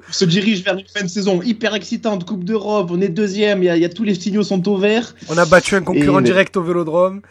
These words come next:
Speaker 1: Ouais, ouais, ouais, ouais, c'est ça, mais on est bien, mais comme quoi, en, en fait, on aime bien se faire du mal, hein,
Speaker 2: Il
Speaker 1: quelque
Speaker 2: faut
Speaker 1: part.
Speaker 2: se
Speaker 1: C'est
Speaker 2: préparer. Le
Speaker 1: Se
Speaker 2: tout,
Speaker 1: préparer
Speaker 2: quand,
Speaker 1: à tout.
Speaker 2: quand t'es supporter de l'O M, il faut se préparer parce que souffrir n'est jamais très loin.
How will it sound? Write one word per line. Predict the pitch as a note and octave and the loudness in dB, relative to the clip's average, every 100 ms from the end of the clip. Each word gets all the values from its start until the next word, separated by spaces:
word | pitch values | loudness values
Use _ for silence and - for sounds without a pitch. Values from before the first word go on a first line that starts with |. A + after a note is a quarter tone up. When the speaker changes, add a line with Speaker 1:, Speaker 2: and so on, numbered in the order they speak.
| - - - _ - D#3 - | -20 -20 -20 _ -10 -8 -6
Speaker 1:
Ouais, | E3 | 0
ouais, | E3 G3+ | 2 2
ouais, | |
ouais, | F3+ C#4 G3 D4 - | 0 0 2 0 -4
c'est | F3+ | -6
ça, | F#3+ G3+ | -4 -2
mais | D3+ C#3 | 0 0
on | C3+ D#3 | 0 0
est | C#3+ | -2
bien, | C#3+ C3+ | 0 0
mais | C3 | 0
comme | C3 C#3+ | -2 -4
quoi, | B3 G#3+ | 0 0
en, | C#3+ C3 B2 | 0 -2 -4
en | A#2+ | -4
fait, | D#3 | -2
on | A2 | -2
aime | A2+ | -2
bien | C3 D#3 | 0 -2
se | |
faire | - G#2+ | -4 -6
du | A#2+ | -4
mal, | C3+ B2 | -4 -4
hein, | A#2+ | -6
Speaker 2:
Il | |
Speaker 1:
quelque | D3+ F#3 | -8 -2
Speaker 2:
faut | F#3 | 0
Speaker 1:
part. | G3 | 0
Speaker 2:
se | - | -2
Speaker 1:
C'est | E3 | -4
Speaker 2:
préparer. | - E3+ F#3 F3+ F3 D3+ D3+ C#3 A#2 _ _ _ _ _ _ _ _ _ _ | -2 -2 -2 0 2 2 -2 -8 -12 _ _ _ _ _ _ _ _ _ _
Le | B2 C#3 | -6 -4
Speaker 1:
Se | C#3 | -4
Speaker 2:
tout, | - | -4
Speaker 1:
préparer | F3 F3+ B2 | 2 4 2
Speaker 2:
quand, | |
Speaker 1:
à | - | 0
tout. | C3+ | -2
Speaker 2:
quand | E3 | -2
t'es | E3+ | -2
supporter | - F3 G3+ E3+ F#3+ | -6 -2 -2 0 0
de | F#3 | 0
l'O | F3+ F3+ | 0 0
M, | G#3+ | -2
il | G#3 | -4
faut | - F#3+ | -10 -12
se | - | -10
préparer | D#3+ F3+ F3 E3 F#3 | -8 -6 -6 -4 -6
parce | G3+ E3 - | -6 -10 -8
que | F3 G3+ | -10 -10
souffrir | - - E3 D3 G3+ A3+ - _ _ _ | -14 -14 -14 -10 -8 -8 -12 _ _ _
n'est | D3 C#3 | -14 -6
jamais | E3 F#3+ | -6 -6
très | - E3+ | -8 -8
loin. | C#3+ D3+ | -8 -10